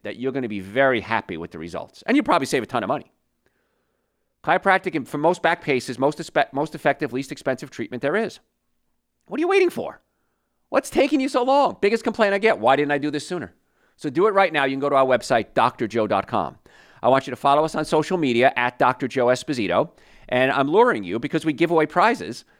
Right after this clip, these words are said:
to our social media followers. We gave away tickets to a, a big concert the other day with parking passes.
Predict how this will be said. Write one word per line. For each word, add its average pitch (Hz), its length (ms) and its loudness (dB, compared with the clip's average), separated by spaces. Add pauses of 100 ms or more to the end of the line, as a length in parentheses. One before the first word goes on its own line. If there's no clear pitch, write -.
to - 80 0
our 143 80 6
social 147 280 -2
media 247 200 -2
followers. - 520 -8 (380)
We 113 80 -10
gave 131 220 0
away 131 160 2
tickets 160 460 -4
to 143 180 -4
a, 135 420 4
a 127 80 -10
big 120 180 -4
concert 127 400 0
the 143 80 2
other 135 120 0
day 147 360 2
with 117 380 -4
parking 127 300 0
passes. 131 520 0